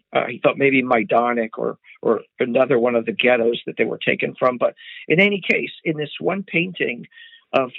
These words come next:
Samson in the Ghetto, where Jews are, you know, uh, revolting against the Germans, and only hundreds of Jews against the German army, you know, on, on, on the eve of Passover,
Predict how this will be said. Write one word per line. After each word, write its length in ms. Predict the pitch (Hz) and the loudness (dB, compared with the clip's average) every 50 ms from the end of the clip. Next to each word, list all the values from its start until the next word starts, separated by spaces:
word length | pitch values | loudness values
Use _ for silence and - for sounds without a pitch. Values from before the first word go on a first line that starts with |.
| - - | -4 2
Samson 440 | - 165 156 156 160 - 170 151 139 | 2 2 2 2 0 -4 -6 -4 -4
in 60 | 135 | -6
the 60 | 127 123 | -6 0
Ghetto, 380 | - 143 143 147 139 131 127 | 2 2 4 4 4 2 0
where 220 | 120 123 123 120 113 | 0 0 -2 -4 -4
Jews 320 | - - 139 139 143 - | -4 -6 -4 -4 -4 -2
are, 180 | 139 117 117 117 - _ _ _ _ _ _ | -2 -2 -2 -2 -6 _ _ _ _ _ _
you 120 | - 143 135 | -4 0 2
know, 300 | 131 123 123 123 117 - _ _ - | 2 2 2 2 0 -4 _ _ -8
uh, 280 | - 71 - 127 117 - - _ | -6 -4 -4 -4 -4 -6 -10 _
revolting 480 | - 127 117 135 139 156 156 156 139 | -12 -4 0 2 2 2 2 0 -2
against 220 | 127 131 131 123 - - | -2 -2 -4 -4 -4 -6
the 80 | 135 120 | -6 -4
Germans, 420 | 101 - 131 143 156 147 127 117 - - | -2 2 2 2 2 2 0 -4 -2 -2
and 80 | 131 | -2
only 180 | 123 131 127 113 | -2 -2 -4 -4
hundreds 460 | 101 - 170 175 165 151 135 - - | 0 0 0 2 2 0 -2 -2 -4
of 100 | 123 101 | -4 -2
Jews 260 | - 131 135 139 135 - | 0 0 2 0 0 -2
against 360 | 120 123 117 113 117 - - - _ _ - - - - - _ _ _ _ _ _ _ _ - - - | -2 0 -2 -2 -2 -6 -12 -16 _ _ -20 -20 -20 -20 -20 _ _ _ _ _ _ _ _ -20 -10 -6
the 80 | - - - - - | -4 0 2 2 4
German 260 | 190 196 151 151 143 | 2 2 2 0 2
army, 560 | 139 156 170 175 175 151 127 123 117 117 117 - - | 2 4 4 4 4 2 -2 -8 -12 -14 -16 -14 -10
you 120 | 131 127 120 | -10 -8 -6
know, 240 | 120 117 117 117 117 | -6 -6 -6 -6 -4
on, 340 | - 120 120 117 117 117 117 _ - | -2 -2 -2 -2 -2 -6 -8 _ -6
on, 240 | - 120 117 120 120 _ _ _ _ _ _ - 135 139 123 - _ | -4 -4 -4 -6 -8 _ _ _ _ _ _ 0 0 0 0 0 _
on 160 | 135 127 123 120 | -2 0 0 0
the 60 | 113 | -2
eve 280 | 117 - 156 156 139 139 | 0 2 2 2 2 0
of 80 | 120 - | -2 -2
Passover, 800 | - - 156 151 156 - - 135 127 120 - - - - - 135 | 0 0 0 0 0 0 0 0 2 0 -2 -2 -4 -4 -6 -8